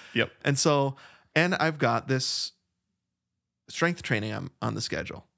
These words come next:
Speaker 2: because
Speaker 1: Yep.
Speaker 2: I flopped it from yesterday. Um,
Speaker 1: Right.
Speaker 2: I ran yesterday, strength training, it's there. And so I had to make a decision last night with all that's going on, holiday related, it really is today. Am I gonna do it? And so I have to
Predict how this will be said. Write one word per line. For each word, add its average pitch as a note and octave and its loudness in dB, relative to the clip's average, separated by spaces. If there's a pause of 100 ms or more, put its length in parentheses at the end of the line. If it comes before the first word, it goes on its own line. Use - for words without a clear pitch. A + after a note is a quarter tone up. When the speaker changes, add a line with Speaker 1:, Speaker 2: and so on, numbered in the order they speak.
(160)
Speaker 2:
because B2 -2
Speaker 1:
Yep. A2 2
Speaker 2:
I - 0
flopped A2 -2
it G2+ -8
from G#2 -6
yesterday. - -8 (560)
Um, A2 -2
Speaker 1:
Right. G#2 -6
Speaker 2:
I - -18
ran C#3 2
yesterday, A#2 -2 (360)
strength D3+ -2
training, C3 0 (340)
it's A#2+ -4
there. A#2 0 (460)
And B2+ -2
so - 0
I C#3+ 4
had E3+ 0
to G3 -2
make E3+ 0
a D#3 -10
decision C3+ -2
last B2+ 0
night A2+ -2 (520)
with D3+ 0
all D3+ 4
that's D#3 -2
going C3 0
on, B2 0
holiday D#3 0
related, B2+ -2
it B2 -4
really A#2 -2
is G2+ -6
today. B2 -8 (2000)
Am E3 4
I E3 4
gonna D3 2
do F3+ 4
it? E3+ 0
And C3+ -4
so C#3 0
I C3+ 4
have C3 -2
to A#2+ -4